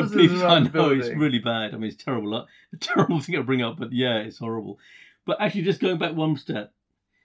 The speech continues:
Speaker 2: the other thing that, um, I think maybe have lent me to, uh, made me think this was even, this is, this really, really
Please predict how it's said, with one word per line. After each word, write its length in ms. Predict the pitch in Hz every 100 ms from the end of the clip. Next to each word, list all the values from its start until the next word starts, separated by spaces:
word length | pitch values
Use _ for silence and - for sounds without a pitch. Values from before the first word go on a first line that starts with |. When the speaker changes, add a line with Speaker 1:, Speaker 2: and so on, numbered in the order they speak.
| _
Speaker 2:
the 100 | -
other 200 | 185 180
thing 260 | 175 139 123
that, 320 | 123 117 - 139
um, 560 | 117 113 110 113 120 -
I 100 | 131
think 320 | 127 120 - _ _ _ _
maybe 380 | 123 123 113 110
have 100 | 110
lent 360 | 113 120 123
me 260 | 127 113 107
to, 260 | - - 120
uh, 40 | - - _ _ _ _ _ _ _ _ _
made 340 | 151 135 147 127
me 100 | 123
think 320 | - 131 135
this 180 | 117 -
was 140 | 113
even, 460 | 120 110 110 110 - -
this 120 | 120
is, 140 | 113
this 220 | 143 135 -
really, 440 | 151 127 135 127 110
really 200 | 110